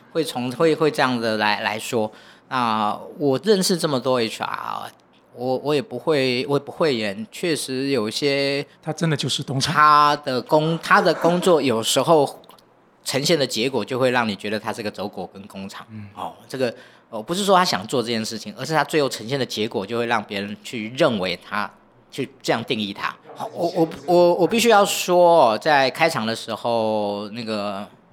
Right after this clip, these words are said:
Speaker 1: 马克先那个有特别提到说，哎，我们是，我们是，我们是资，资方还是，还是，还是，还是劳方啊？
Speaker 2: 还是劳方。
Speaker 1: 好，H R一定是资方，好，H R一定是资方，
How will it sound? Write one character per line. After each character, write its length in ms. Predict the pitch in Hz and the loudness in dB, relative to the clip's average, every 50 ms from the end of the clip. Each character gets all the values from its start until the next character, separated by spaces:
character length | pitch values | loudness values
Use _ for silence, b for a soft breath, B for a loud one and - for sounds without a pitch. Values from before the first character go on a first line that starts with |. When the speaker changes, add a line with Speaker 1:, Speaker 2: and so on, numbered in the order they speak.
| - - | -16 -12
Speaker 1:
马 80 | 113 110 | -12 -10
克 160 | - 135 123 | -8 -8 -6
先 420 | - 127 123 123 127 127 127 127 | -4 -2 -2 -2 -4 -6 -8 -8
那 80 | 131 131 | -8 -6
个 220 | 120 117 110 101 | -4 -4 -4 -4
有 140 | 107 110 98 | -6 -8 -8
特 120 | - - | -8 -6
别 120 | 120 117 117 | -6 -6 -6
提 160 | - - 107 | -6 -4 -2
到 160 | 113 113 113 | -2 -2 -2
说， 320 | 110 - 117 113 117 127 B B B B B B | -4 -4 -4 -4 -4 -4 B B B B B B
哎， 120 | - 262 262 | -4 0 2
我 100 | 208 143 | 2 2
们 160 | 131 139 147 | 0 -2 -4
是， 640 | - - 160 151 143 143 139 135 135 135 131 127 123 | -4 -4 -2 -2 -2 -2 -4 -4 -6 -6 -8 -8 -8
我 60 | 117 | -8
们 100 | 113 127 | -8 -6
是， 140 | 139 165 160 - _ - - - - - | -8 -8 -10 -10 _ -18 -20 -20 -16 -14
我 40 | 123 | -12
们 100 | 113 139 | -6 -4
是 140 | 170 175 170 - _ _ _ | -4 -4 -6 -8 _ _ _
资， 160 | - - 156 | -14 -12 -12
资 200 | 147 - - 165 | -12 -10 -8 -4
方 140 | 165 175 165 | -4 -2 -2
还 80 | 139 117 | -2 -6
是， 160 | 110 120 117 - - | -6 -8 -10 -10 -10
还 160 | - 110 113 | -8 -8 -8
是， 80 | - - - | -10 -12 -10
还 220 | - 107 110 110 | -6 -6 -6 -6
是， 160 | 110 - - 117 | -6 -10 -12 -10
还 180 | - - 120 | -8 -6 -4
是 80 | 123 143 | 0 2
劳 220 | 127 101 117 117 120 | 2 4 4 4 2
方 40 | |
啊？ 40 | 131 | 2
Speaker 2:
还 60 | 104 | 2
是 20 | 107 | 2
劳 60 | 135 | 0
方。 180 | 131 135 143 139 B B B B B _ | 0 -2 -4 -10 B B B B B _
Speaker 1:
好 240 | 113 87 - b b b b b _ _ _ | -10 -10 -10 b b b b b _ _ _
，H 220 | - 147 - - 131 | -10 -8 -4 -2 -2
R 120 | 117 117 - | -2 -2 -4
一 40 | - | -8
定 180 | - - 123 117 | -12 -12 -8 -8
是 80 | 120 | -8
资 200 | 107 - 113 107 | -8 -8 -10 -10
方， 160 | 95 104 92 | -10 -10 -12
好 460 | - - 90 95 87 87 87 - - - - | -12 -14 -14 -14 -14 -14 -14 -16 -20 -16 -14
，H 160 | - - - | -12 -12 -12
R 60 | - - | -12 -14
一 60 | 120 | -14
定 100 | 113 120 | -14 -12
是 100 | 113 117 | -12 -12
资 160 | 104 - 107 | -12 -14 -14
方， 200 | 95 98 95 90 | -12 -10 -12 -12